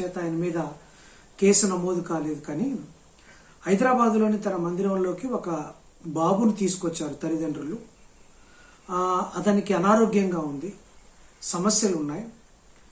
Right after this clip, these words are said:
నీలోఫర్ ఆసుపత్రిలో కొన్ని రోజులుగా ట్రీట్మెంట్ జరుగుతున్నప్పటికీ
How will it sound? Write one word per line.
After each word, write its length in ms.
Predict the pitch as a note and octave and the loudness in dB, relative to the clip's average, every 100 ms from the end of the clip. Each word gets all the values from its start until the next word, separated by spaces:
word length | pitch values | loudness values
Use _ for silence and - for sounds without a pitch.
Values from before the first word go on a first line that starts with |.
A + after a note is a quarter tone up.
| - | -6
నీలోఫర్ 400 | F#3 A3+ C#4 - | 2 4 4 4
ఆసుపత్రిలో 880 | A#3 G#3+ - G#3 - F#3+ G3+ G3+ G3 - - - - | 4 4 2 -4 -2 -2 0 0 -2 -10 -20 -14 -2
కొన్ని 200 | G3 F#3 | 2 4
రోజులుగా 380 | G#3+ A3 A3 G#3+ | 4 4 2 0
ట్రీట్మెంట్ 480 | - G#3+ G3+ G3 | 2 0 2 -2
జరుగుతున్నప్పటికీ 1120 | F3 F3+ F3 F#3 F3+ F#3 F3 - G3+ A#3 D#3+ | 0 -2 -2 -4 -4 -4 -6 0 2 2 -2